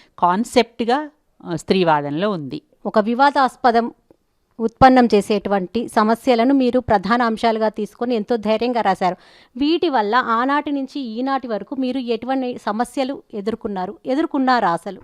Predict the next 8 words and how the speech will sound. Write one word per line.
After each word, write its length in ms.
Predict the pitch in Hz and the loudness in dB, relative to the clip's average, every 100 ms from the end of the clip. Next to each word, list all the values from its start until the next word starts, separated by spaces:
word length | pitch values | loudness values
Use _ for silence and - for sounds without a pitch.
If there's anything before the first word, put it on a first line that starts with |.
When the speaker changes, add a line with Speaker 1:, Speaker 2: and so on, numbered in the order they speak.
| - | -12
Speaker 1:
లేదండి, 520 | 165 185 240 190 160 | -4 -4 -2 -4 -6
ఈ 140 | 180 196 | -4 2
కథల 400 | 190 180 254 269 | 2 2 2 4
వల్ల 560 | 254 254 269 311 285 | 4 4 4 4 0
నేను 460 | 220 208 190 175 170 | -2 -2 -2 -4 -4
సమస్యలేమీ 760 | - 170 214 - 247 208 190 180 | -4 -2 -2 0 2 2 2 -2
ఎదుర్కోలేదు. 840 | 160 170 - 143 127 110 170 302 - - - - | -2 -4 0 0 0 -4 -2 -4 -6 -20 -20 -12
అందరూ 540 | 165 220 285 294 269 | -4 2 4 6 4